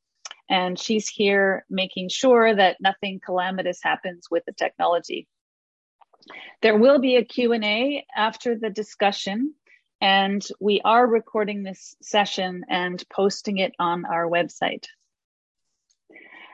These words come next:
Brian Phillips will be guiding the conversation tonight. He's been working for more than thirty years as a human rights practitioner and educator, and he has a passion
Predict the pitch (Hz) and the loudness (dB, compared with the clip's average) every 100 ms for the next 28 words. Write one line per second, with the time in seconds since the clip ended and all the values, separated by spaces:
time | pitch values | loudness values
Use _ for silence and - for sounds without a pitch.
0 | _ 254 277 359 - 240 233 240 - - | _ 4 4 4 2 4 6 4 0 -10
1 | 214 220 214 214 202 202 220 220 202 190 | -2 0 0 0 2 4 2 0 -2 0
2 | 180 175 _ 208 208 208 - 196 202 - | -2 -4 _ -10 -6 -6 0 2 2 -2
3 | 190 190 - 208 180 190 262 - - _ | -8 -8 -6 -2 0 2 0 -2 -20 _
4 | - 214 202 - 208 208 202 196 214 233 | 0 4 4 2 -2 -2 0 0 0 0
5 | 220 220 214 - 208 202 196 196 190 - | -2 -2 -4 -2 0 2 0 0 -4 2
6 | 247 247 202 180 208 262 277 - 196 196 | 2 2 2 0 0 -2 -4 -6 -6 -4
7 | 190 - 202 196 185 175 - - 190 - | -8 -8 -6 0 2 0 -2 -6 -4 -4
8 | - 202 - 208 202 - 185 185 185 _ | -4 -6 -4 -4 -4 -4 -6 -6 -10 _
9 | - 214 208 226 - 214 220 214 - - | -2 0 0 -2 2 4 4 0 -6 -12
10 | 190 185 180 170 - - 233 240 - 226 | -6 -4 -4 -4 -4 0 2 2 0 -2
11 | 214 | 0